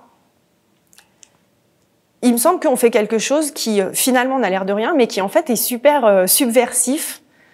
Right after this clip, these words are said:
dans le contexte actuel. C'est-à-dire que là, concrètement, qu'est-ce que je fais ? Bah, je fais rien. Et même, je peux rien faire. Mes jambes sont pliées, je peux pas bouger, je peux pas agir, je peux pas m'activer. Mes mains, en plus, elles servent à rien.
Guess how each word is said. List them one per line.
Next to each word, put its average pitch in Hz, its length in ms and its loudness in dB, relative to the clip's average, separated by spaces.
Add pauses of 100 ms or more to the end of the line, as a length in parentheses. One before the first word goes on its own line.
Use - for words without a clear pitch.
(140)
dans 202 140 0
le 208 100 2
contexte 262 400 -2
actuel. 208 480 -2
C'est-à-dire 226 380 -2
que - 80 -6
là, 226 160 2
concrètement, 269 560 -4
qu'est-ce 254 200 -4
que 247 80 -2
je 220 100 -8
fais ? 247 160 -2
Bah, 220 100 0
je - 100 -4
fais 214 100 -2
rien. 185 340 -4 (1080)
Et 185 80 2
même, 294 180 2
je 240 120 2
peux 240 160 0
rien 320 220 2
faire. - 400 -4 (840)
Mes 220 160 4
jambes 226 200 0
sont 208 180 -4
pliées, 208 580 -4 (580)
je - 100 -14
peux 254 120 0
pas 269 160 2
bouger, 208 440 0
je - 80 -14
peux 214 100 -4
pas 254 180 0
agir, 196 340 -2
je - 80 -10
peux 202 100 0
pas 202 140 2
m'activer. 202 600 -2 (500)
Mes 262 220 6
mains, 294 180 4
en 233 100 0
plus, - 580 -4
elles 190 140 2
servent 311 260 2
à 202 100 -4
rien. 196 340 -6